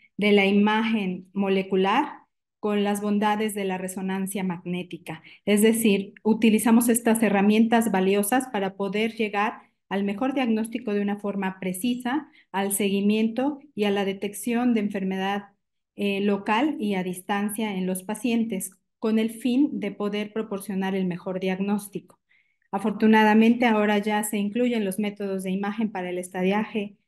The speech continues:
de estas, eh, patologías ginecológicas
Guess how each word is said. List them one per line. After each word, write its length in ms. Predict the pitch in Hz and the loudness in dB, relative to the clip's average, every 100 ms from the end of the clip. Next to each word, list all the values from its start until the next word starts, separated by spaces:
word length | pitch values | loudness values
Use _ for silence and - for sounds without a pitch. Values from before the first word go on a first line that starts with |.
| _ _ - | _ _ -4
de 280 | 196 196 202 | 2 6 6
estas, 640 | 202 - 220 202 185 185 | 4 4 4 4 2 0
eh, 480 | 190 190 180 170 175 175 _ _ _ _ _ _ - - | -2 0 0 0 -2 -6 _ _ _ _ _ _ -12 -6
patologías 720 | 202 208 196 202 220 214 - | -2 0 0 2 2 0 -2
ginecológicas 1080 | 247 240 233 190 196 190 220 - 427 - | -2 -2 0 -2 -2 -2 -4 -4 -4 -6